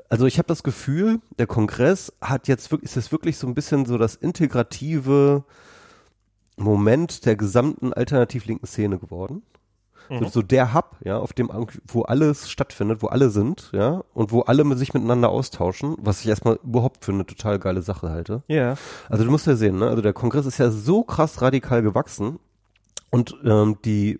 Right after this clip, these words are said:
Speaker 1: Befürchtung hätte natürlich sein können, dass es dann halt irgendwie so zum, äh, Mainstreaming, keine Ahnung, äh, Mickey Mouse Event wird, ne, wo dann halt sozusagen so, keine Ahnung, äh, ähm, Rolf mit, äh,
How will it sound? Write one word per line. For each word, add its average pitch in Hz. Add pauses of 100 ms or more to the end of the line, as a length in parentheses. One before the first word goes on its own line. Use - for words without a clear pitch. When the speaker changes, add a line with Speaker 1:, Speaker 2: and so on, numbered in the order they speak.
Speaker 1:
Befürchtung 147
hätte 113
natürlich 101
sein 135
können, 117 (380)
dass 104
es -
dann 117
halt 120
irgendwie 120
so 107
zum, 107
äh, 107
Mainstreaming, 104 (100)
keine 101
Ahnung, 104
äh, 101
Mickey 113
Mouse 87
Event 87
wird, 139
ne, 131 (360)
wo 101
dann 101
halt 107
sozusagen 98
so, 92 (280)
keine 92
Ahnung, 101 (840)
äh, 73 (420)
ähm, 92 (240)
Rolf 117
mit, -
äh, 95